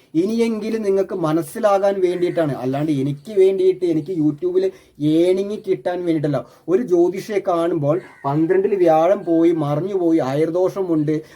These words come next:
അതിൽ എന്നിട്ട് ആ ലോകത്തില്ലാത്ത പരിഹാരങ്ങളും വഴിപാടുകളൊക്കെ ചെയ്തുകൊണ്ട് യാതൊരു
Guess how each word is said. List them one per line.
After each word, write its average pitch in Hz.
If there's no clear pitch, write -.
അതിൽ 147
എന്നിട്ട് 156
ആ 160
ലോകത്തില്ലാത്ത 170
പരിഹാരങ്ങളും 160
വഴിപാടുകളൊക്കെ 156
ചെയ്തുകൊണ്ട് 156
യാതൊരു 160